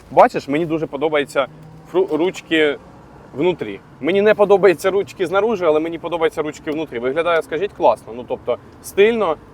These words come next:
мінімалістично, е, матовий чорний колір. Е, плюс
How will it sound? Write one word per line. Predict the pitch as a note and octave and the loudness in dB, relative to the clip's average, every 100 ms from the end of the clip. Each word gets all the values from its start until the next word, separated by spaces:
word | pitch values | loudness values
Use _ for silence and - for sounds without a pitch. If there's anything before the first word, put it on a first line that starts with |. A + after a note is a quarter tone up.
| - | -8
мінімалістично, | D#3+ D#3 D3+ D3+ - F#3+ G#3+ - E3+ D3+ - - - B2 | -4 0 0 0 0 -2 -2 -6 -4 -4 -6 -20 -10 -2
е, | B2+ B2 B2 A#2+ A#2+ | 2 4 6 6 6
матовий | D3+ D#3 C#3 B2+ | 6 4 2 -6
чорний | - C#3+ A#2+ A#2+ | -4 -2 -2 -4
колір. | G#2+ D3+ G3+ G#3 F#3 - - - | -8 0 0 0 -6 -14 -20 -4
Е, | B2+ B2+ | 2 2
плюс | A#2 E3+ | 2 -2